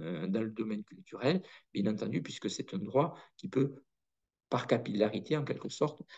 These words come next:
s'appliquer au, au domaine culturel. L'article douze pose que l'activité des bénévoles est, un, une activité sans contrepartie, qui ne souffre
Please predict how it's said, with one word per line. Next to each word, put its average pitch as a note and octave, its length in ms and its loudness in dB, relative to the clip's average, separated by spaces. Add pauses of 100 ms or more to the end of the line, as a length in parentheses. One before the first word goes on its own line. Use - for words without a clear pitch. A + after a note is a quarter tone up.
(120)
s'appliquer D#3+ 720 2 (280)
au, A#2 360 4
au B2 80 4
domaine B2 340 4
culturel. - 400 -8 (880)
L'article B2 380 2
douze F3+ 320 2 (100)
pose A#2 360 4 (280)
que - 160 -12
l'activité C3 720 2 (100)
des - 80 4
bénévoles B2 580 6 (100)
est, G2+ 180 -2 (220)
un, C3+ 280 6 (240)
une C3 120 2
activité G#2 600 -4 (420)
sans - 260 4
contrepartie, F#3 640 0 (1080)
qui - 160 0
ne D3+ 100 6
souffre D3 380 -2